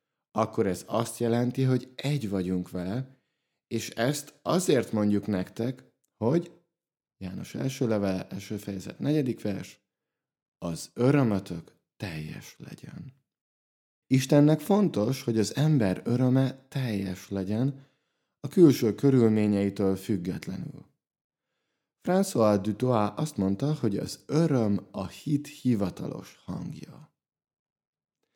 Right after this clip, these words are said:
Amikor az ember a nem láthatókról meggyőződik, akkor valódi öröme van, függetlenül a környezetétől. Ha megvan ez az öröm,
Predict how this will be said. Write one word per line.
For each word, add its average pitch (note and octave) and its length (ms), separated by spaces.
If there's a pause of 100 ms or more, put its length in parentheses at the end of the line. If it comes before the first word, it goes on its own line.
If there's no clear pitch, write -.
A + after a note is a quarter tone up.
(420)
Amikor B2+ 240
az B2+ 140
ember F#3+ 280
a A2 60
nem D3+ 240
láthatókról G#2 840
meggyőződik, G2+ 1000
akkor A2+ 480
valódi A#2+ 600
öröme F#2+ 440
van, - 300 (500)
függetlenül A#2 720
a F#2 120
környezetétől. - 1400 (720)
Ha - 100
megvan C#3+ 400
ez C3 120
az G2+ 160
öröm, G2+ 580